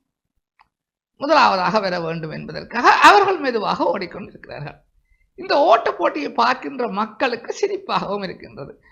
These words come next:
பன்னிரண்டு பேருமே மிக மெதுவாக ஓடிக்கொண்டிருக்கிறார்கள். வெல்வதற்காக இல்லாமல்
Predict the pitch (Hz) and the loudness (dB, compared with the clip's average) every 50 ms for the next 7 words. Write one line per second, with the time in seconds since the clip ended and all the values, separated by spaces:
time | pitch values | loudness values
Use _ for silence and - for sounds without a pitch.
0 | _ _ _ - 185 214 285 359 349 349 339 330 330 262 247 240 240 233 240 254 | _ _ _ -2 0 0 0 0 2 2 0 0 0 0 2 2 2 0 -2 -2
1 | 359 466 415 370 339 330 330 262 240 233 240 233 226 202 190 196 202 302 311 302 | -4 -4 -2 0 2 2 2 2 2 2 2 2 2 2 2 0 0 0 -4 -4
2 | - - _ _ _ 202 208 208 202 - 185 170 160 143 135 - - 143 143 147 | -10 -20 _ _ _ -2 -2 -2 -2 -4 -6 -6 -6 -8 -10 -10 -10 -10 -8 -8
3 | 156 143 135 151 190 226 262 285 285 285 269 269 269 233 226 220 214 202 190 175 | -8 -10 -6 -4 -4 -4 -2 -2 0 0 -2 -2 -2 -4 -2 -2 -2 -4 -6 -6
4 | 175 170 165 165 143 151 196 277 - - - | -6 -8 -8 -8 -8 -6 -8 -8 -8 -10 -16